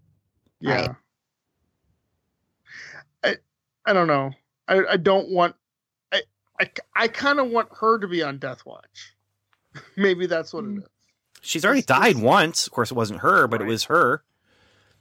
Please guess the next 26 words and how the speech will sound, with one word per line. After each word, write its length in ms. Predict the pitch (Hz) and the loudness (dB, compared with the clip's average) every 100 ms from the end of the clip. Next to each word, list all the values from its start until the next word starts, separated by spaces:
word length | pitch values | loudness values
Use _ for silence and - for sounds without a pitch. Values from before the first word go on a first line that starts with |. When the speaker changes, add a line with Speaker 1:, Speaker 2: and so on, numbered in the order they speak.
| _ | _
Speaker 1:
It 140 | 208 | -6
was 160 | 202 160 | -6 -8
her. 380 | 135 127 123 - _ _ _ _ - | -12 -14 -14 -20 _ _ _ _ 0
And 100 | 214 | 2
that's 180 | 247 247 | 2 2
the 80 | 247 | 0
thing 220 | 233 208 | 0 2
with, 200 | 180 175 | -2 -4
like, 300 | 175 165 - | -6 -8 -8
the 120 | 175 | -6
L 120 | 170 165 | -4 -4
M 120 | 160 | -6
Ds, 260 | 185 165 | -6 -6
they 100 | 170 | -8
could 160 | 147 147 | -12 -12
be, 220 | 151 135 - - - | -10 -10 -14 -14 0
"Oh, 300 | 226 208 185 _ _ | 2 2 -2 _ _
it 160 | 202 196 | -6 0
wasn't 320 | 220 196 196 | 2 2 0
her, 200 | 190 175 | 2 2
but 180 | 160 185 | 0 -4
it 40 | |
was 180 | 165 - | -4 -8
her. 420 | 170 151 143 139 _ - | -6 -4 -6 -8 _ -4
Let's 200 | 180 - | -4 -2
just 220 | 185 | -4